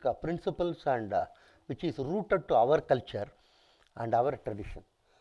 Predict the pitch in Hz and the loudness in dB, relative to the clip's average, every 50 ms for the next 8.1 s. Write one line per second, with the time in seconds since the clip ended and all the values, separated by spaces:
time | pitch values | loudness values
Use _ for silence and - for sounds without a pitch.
0 | _ _ _ - 123 123 127 160 180 190 185 185 - 175 175 233 247 233 175 139 | _ _ _ -10 -6 2 6 6 8 6 6 4 -2 6 10 10 12 12 10 8
1 | - - - 139 151 165 165 - - 185 185 180 160 - 160 143 156 175 180 165 | 4 0 6 8 8 8 8 6 6 6 6 6 4 4 6 8 10 10 10 10
2 | 185 180 175 160 - 156 - - 143 131 135 - 151 143 127 127 123 123 - - | 10 10 10 8 4 0 4 6 6 6 6 6 4 2 4 4 4 4 2 0
3 | - - - _ _ - 127 139 151 165 180 180 165 - - 165 170 170 - - | -8 -20 -20 _ _ -6 4 6 8 8 8 6 4 6 8 8 8 8 4 0
4 | - 151 120 113 113 - - 151 143 127 - - 143 135 - 131 117 117 - - | -4 -2 0 0 0 0 0 -2 -4 -4 -4 -4 -4 2 6 6 6 6 6 2
5 | - - - - _ _ _ _ _ _ _ _ _ _ - 143 147 - - 131 | -4 -18 -20 -20 _ _ _ _ _ _ _ _ _ _ -8 -6 -6 -4 0 4
6 | 139 139 135 127 - 147 143 143 123 - 135 143 143 139 131 117 - - 123 120 | 6 6 6 6 4 2 0 2 0 0 0 2 4 4 2 2 0 -2 -4 -4
7 | - - - - _ _ _ _ _ - 131 127 143 147 139 131 135 - 160 147 | -4 -8 -10 -14 _ _ _ _ _ -2 0 2 2 2 2 2 0 0 0 -2
8 | 131 | -2